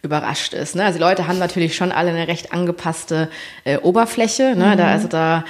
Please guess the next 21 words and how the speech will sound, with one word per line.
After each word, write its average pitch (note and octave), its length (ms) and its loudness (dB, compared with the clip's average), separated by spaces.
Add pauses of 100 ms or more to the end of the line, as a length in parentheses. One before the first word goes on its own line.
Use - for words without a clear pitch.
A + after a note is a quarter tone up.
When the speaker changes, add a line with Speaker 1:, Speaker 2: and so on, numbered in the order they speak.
(320)
Speaker 1:
äh, D#3 160 -2
sag D#3 100 -2
ich D#3 60 -4
mal, E3+ 180 0
so D#3+ 120 -4
de-, D#3 160 -6
der, D#3 540 0
der, D3+ 340 0
der D3+ 180 -2
Schockmoment, F#3 800 2
äh, F3+ 140 0
der E3+ 160 0
vielleicht E3 340 -2
irgendwie E3 320 -4
dann D#3+ 180 -4
da D#3+ 200 0
ist, - 200 -2
der - 80 -2
ist - 160 -4
jetzt, - 300 -10
also D3+ 360 -4